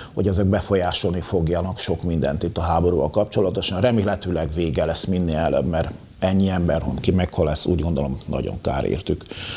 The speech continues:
Tehát remélhetőleg vége lesz, és utána indul megint a fejlődés jobban. Remélem.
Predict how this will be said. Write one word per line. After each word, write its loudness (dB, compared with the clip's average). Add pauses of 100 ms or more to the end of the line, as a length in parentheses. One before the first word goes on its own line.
(440)
Tehát 6
remélhetőleg 4
vége 4
lesz, 2
és -4
utána -2 (360)
indul 0
megint -2
a -4
fejlődés -4
jobban. -2 (200)
Remélem. -2